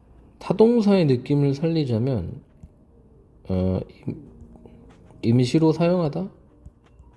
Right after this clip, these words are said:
뭐뭐를 임시로 사용하다.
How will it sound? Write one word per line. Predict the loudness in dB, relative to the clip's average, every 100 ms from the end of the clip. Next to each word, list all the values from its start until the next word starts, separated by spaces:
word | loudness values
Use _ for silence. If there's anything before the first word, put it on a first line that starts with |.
| -20 -20 _ _ _ _ -20 -20 -20 -14
뭐뭐를 | -4 0 2 2 0
임시로 | -2 -4 -2 -2
사용하다. | -2 -2 -4 -6